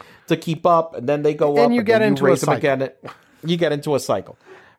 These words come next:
Speaker 1: That, that, that's really
Speaker 2: But
Speaker 1: a
Speaker 2: the,
Speaker 1: lot of
Speaker 2: but,
Speaker 1: what
Speaker 2: but
Speaker 1: I,
Speaker 2: my
Speaker 1: what I
Speaker 2: point is,
Speaker 1: wind up
Speaker 2: a, a
Speaker 1: seeing.
Speaker 2: lot, a lot
Speaker 1: Now
Speaker 2: of the problem over the last few decades is that you've had the price inflation without the wage inflation, at least here in the U S.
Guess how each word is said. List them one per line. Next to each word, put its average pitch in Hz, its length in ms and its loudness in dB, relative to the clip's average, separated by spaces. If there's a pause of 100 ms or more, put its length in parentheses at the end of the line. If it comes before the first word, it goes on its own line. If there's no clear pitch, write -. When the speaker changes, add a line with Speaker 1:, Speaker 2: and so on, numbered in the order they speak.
Speaker 1:
That, 165 240 0
that, 185 200 0
that's 190 240 0
really 165 360 0
Speaker 2:
But 190 120 2
Speaker 1:
a - 40 2
Speaker 2:
the, - 40 2
Speaker 1:
lot 127 240 2
of - 60 -2
Speaker 2:
but, 196 100 2
Speaker 1:
what 127 60 0
Speaker 2:
but - 140 2
Speaker 1:
I, - 20 -2
Speaker 2:
my 190 140 0
Speaker 1:
what 247 120 -2
I - 60 4
Speaker 2:
point 262 120 4
is, 202 60 2
Speaker 1:
wind 120 180 0
up 123 80 -2
Speaker 2:
a, - 20 2
a 185 40 2
Speaker 1:
seeing. 170 220 -2
Speaker 2:
lot, 190 240 2
a 175 80 -2
lot 165 80 -4
Speaker 1:
Now 170 240 4
Speaker 2:
of 190 140 -4
the 185 80 0
problem 175 460 0
over 139 220 -2
the 117 60 -8
last 131 320 -2
few 117 140 -10
decades 117 760 -4 (320)
is 143 200 0
that 147 80 -2
you've 147 180 -4
had 202 560 2 (240)
the 139 100 -2
price 240 320 0
inflation 147 560 -2
without 170 460 0
the 147 80 0
wage 117 320 -4
inflation, 110 560 -8
at 123 80 -10
least 147 240 -2
here 139 160 2
in 127 80 -2
the 117 80 -4
U 113 180 -4
S. 139 380 -2